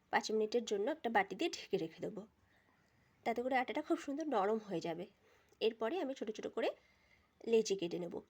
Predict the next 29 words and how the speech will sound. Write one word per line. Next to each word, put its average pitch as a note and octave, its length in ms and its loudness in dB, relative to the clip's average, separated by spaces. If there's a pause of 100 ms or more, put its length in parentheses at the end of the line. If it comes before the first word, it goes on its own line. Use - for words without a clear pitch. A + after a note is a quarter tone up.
(140)
লুচির C#4 380 0
মতো E4 180 -4
ছোটও D#4 400 0
হবে D#4+ 180 0
না, G4+ 160 2
আবার C#4 200 2
রুটির A#3+ 300 -4
মতো B3+ 140 0 (140)
বড় F#3+ 160 4
হবে F3+ 300 -4
না, F#3 60 -6 (120)
এর D4 140 0
মাঝামাঝি A3+ 460 -2
সাইজে G#3+ 380 -2 (840)
আমি A3 160 0
বানিয়ে F3 420 2
নেব। E3+ 120 -6 (1300)
সবগুলো A#3+ 400 -4
লেচি A#3+ 320 -4
আমি C4 120 -4
কেটে A#3+ 320 -2
নিয়েছি। B3 300 0 (760)
এরপর A3+ 280 0 (100)
খুব A#3 140 -8
ভালো F3+ 260 -2
করে G3+ 200 -4
এগুলোকে G#3+ 320 -4 (180)
বেলে F3 280 6
নেব। D#3+ 120 -4